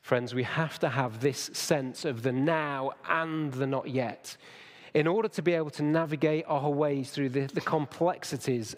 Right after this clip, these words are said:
of life in this fallen world as Christians. And friends, if you don't have that sense of the now and the not yet, then, well, then you will likely to, likely to just to feel disillusioned or defeated, or you'll have to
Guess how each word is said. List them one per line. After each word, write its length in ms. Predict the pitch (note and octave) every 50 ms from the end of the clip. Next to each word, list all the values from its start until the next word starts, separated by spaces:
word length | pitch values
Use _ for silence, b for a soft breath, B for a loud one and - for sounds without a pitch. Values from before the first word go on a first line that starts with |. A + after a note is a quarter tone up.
| - -
of 200 | D3 C3+ A#2+ A#2+
life 500 | A#2+ A#2+ B2 C3 C#3 B2+ A#2 - - -
in 100 | B2+ A#2+
this 160 | A#2+ A#2 -
fallen 420 | - - - C3 C3 B2+ B2+ A#2+ A#2+
world 360 | B2 B2 A#2+ A2+ A2+ G#2 A2+
as 120 | A2 -
Christians. 720 | - - B2 A2 - - E2+ F2+ - - - - - - - b b b b b b b b b b _ _ _ B B B B B B B B B B B B B B B B
And 140 | - D3+ C#3
friends, 280 | - F3+ F3 E3+ D#3+ D#3+
if 100 | C3+ D3
you 80 | D#3+
don't 300 | C#3+ B2+ F#3 F#3+ G3+ D#3
have 220 | D3 D3 F#3 F3 D#3+
that 180 | F3 - -
sense 420 | - - - F3 E3+ D#3 - - D#3+
of 100 | C#3 B2+
the 80 | D3
now 500 | D3+ D3+ E3 E3 E3 D#3 D#3 D3+ D3 D3+ - -
and 240 | D#3+ D#3 D#3+ E3+ D3+
the 80 | D3+ D3+
not 200 | D3 D3 C#3+ C#3+
yet, 320 | C3+ C#3 C3 B2 - C#3
then, 260 | C#3+ C3+ C3 B2+ - - - - _ _ _ _ _ - - _ _ _ _ - B B B B B B B B B B B B B _
well, 140 | - B2 B2
then 200 | A#2+ D#3 E3 E3
you 80 | D#3+ D3+
will 120 | D3 D3
likely 400 | C#3 C#3+ C#3+ C#3+ - - - C#3
to, 160 | - - - -
likely 420 | - D3+ C3+ C3 C3 - C#3+ B2+
to 120 | - - -
just 240 | - C#3 C3 - -
to 40 | C3
feel 300 | - - C3 B2 A2+ A2+
disillusioned 1040 | A2+ - C#3+ C3 - - B2 A#2+ C3 C#3 C#3+ C3+ C3 C#3+ C#3 C3+ C3+ C3 C3 B2 - - - - - _
or 160 | - A2+ A#2+ G#2+
defeated, 720 | - - - - - C#3 C3 B2+ - - C3 B2 A2+ - - b b b b b b b b b b b b b _ _ _ _ _ _ _ _ B B B B
or 120 | - E3 E3
you'll 120 | D#3+ D3+ C3
have 200 | D3+ E3 - -
to 320 | - D#3 D3 C#3+ C#3+ D#3+